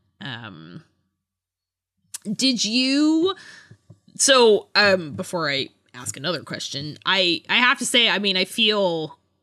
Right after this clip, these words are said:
<laughs> I mean, I feel sorry for both of them. Like, Dooku was rejected by his family,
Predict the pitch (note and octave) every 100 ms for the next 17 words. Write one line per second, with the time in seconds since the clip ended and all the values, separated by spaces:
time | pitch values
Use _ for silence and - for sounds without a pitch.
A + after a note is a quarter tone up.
0 | _ _ _ - - - - - - -
1 | _ G3+ A#3+ C#4 G4+ - C#4+ D4 - E3
2 | D#3+ F3+ F#3+ D3 B2+ A#2 D#2 G2 - D3
3 | D3 C#3+ C3 - - - G#3+ A#3+ C4 C4+
4 | B3+ F#3+ F3+ F#3+ F#3 A#3+ G#3 G3+ G3+ G3
5 | - C#3+ C3+ C3 C3+ C3 C#3+